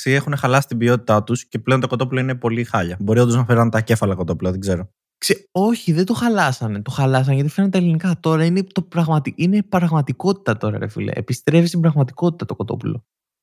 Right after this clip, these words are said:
Speaker 1: Άρα δεν είναι ωραίο επειδή είναι, ας πούμε, κομπλέ.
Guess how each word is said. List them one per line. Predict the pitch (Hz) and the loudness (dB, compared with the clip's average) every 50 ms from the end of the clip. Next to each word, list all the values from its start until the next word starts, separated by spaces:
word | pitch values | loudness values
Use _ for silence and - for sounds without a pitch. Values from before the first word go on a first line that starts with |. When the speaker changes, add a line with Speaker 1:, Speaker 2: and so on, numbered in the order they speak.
| _ _ _ | _ _ _
Speaker 1:
Άρα | - 107 110 113 120 120 | -2 0 2 2 0 0
δεν | 113 113 117 | 0 0 0
είναι | 120 127 123 117 | 0 0 0 0
ωραίο | 107 104 101 107 110 110 117 123 123 - | 0 0 2 2 2 2 2 0 -2 -2
επειδή | - 117 104 110 104 98 110 | -6 -6 -4 -4 -4 -2 0
είναι, | 113 117 117 113 110 107 104 101 95 90 90 - - _ _ _ _ _ _ | 0 0 0 0 0 0 -2 -2 -4 -6 -8 -12 -16 _ _ _ _ _ _
ας | - - 113 - | -6 -6 -4 -2
πούμε, | - 110 104 107 107 104 98 95 92 90 90 87 87 87 87 - _ _ | 2 2 4 4 6 4 4 4 2 2 0 -2 -4 -8 -10 -14 _ _
κομπλέ. | - 101 92 101 107 120 117 101 92 | -2 0 2 2 4 4 2 2 -2